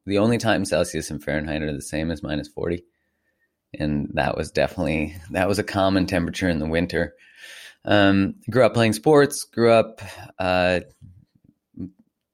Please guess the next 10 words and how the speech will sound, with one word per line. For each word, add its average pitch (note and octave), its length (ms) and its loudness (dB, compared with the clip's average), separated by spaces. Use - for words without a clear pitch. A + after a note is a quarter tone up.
in, F#2+ 300 -2
did G#2 180 2
French G#2+ 300 -2
immersion G#2+ 480 -2
as G2 180 -4
a E2 60 -10
school. G#2 540 -2
Family G#2+ 400 0
was, G2 440 -2
uh, F2+ 440 -4